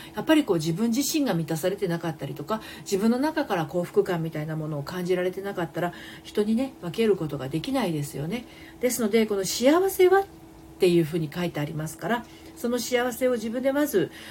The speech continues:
あの、たっぷりと感じることができて初めて分け合うということができますので、「人に優しくあるべきです」の手前にね、自分に優しくまずありましょうよっていうメッセージが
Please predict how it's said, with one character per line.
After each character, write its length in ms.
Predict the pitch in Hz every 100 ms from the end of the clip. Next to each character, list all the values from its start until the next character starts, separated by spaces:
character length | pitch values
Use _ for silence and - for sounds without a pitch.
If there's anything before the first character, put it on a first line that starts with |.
| -
あ 120 | 165 175
の、 400 | 165 151 147 139
た 120 | -
っ 40 | -
ぷ 100 | 285
り 60 |
と 120 | 214
感 240 | - 214 240
じ 100 | 269
る 80 | 277
こ 100 | 294
と 120 | 320
が 100 | 269
で 140 | 339
き 80 | 349
て 80 | 220
初 220 | 220 311
め 120 | 415
て 220 | 415 175 - - -
分 120 | 170
け 140 | 156 180
合 60 |
う 60 | 156
と 80 | 151
い 60 |
う 40 | 143
こ 100 | 147
と 120 | 139
が 100 | 139
で 100 | 151
き 120 | 170
ま 120 | 170
す 140 | 165 147
の 80 |
で、 220 | 147 208 196 - -
「人 200 | - 247
に 100 | 277
優 140 | 269
し 260 | 269 262 -
く 240 | 254 -
あ 40 | 254
る 100 | 175
べ 140 | 156
き 120 | 156
で 120 | 156
す」 140 | 160 165
の 100 | 156
手 160 | 143 165
前 280 | 175 180 180
に 140 | 180
ね、 180 | 214 294 - - - - -
自 160 | 170
分 140 | 175 233
に 80 | 247
優 100 | 247
し 280 | 269 -
く 100 | -
ま 140 | 277 311
ず 220 | - -
あ 40 |
り 100 | 170
ま 100 | 196
し 120 | 220 277
ょ 80 |
う 60 | 247
よ 80 | 294
っ 20 |
て 160 | 302 175
い 100 | 160
う 60 |
メ 120 | 156 170
ッ 20 |
セ 140 | 165
ー 20 |
ジ 120 | 151
が 140 | 151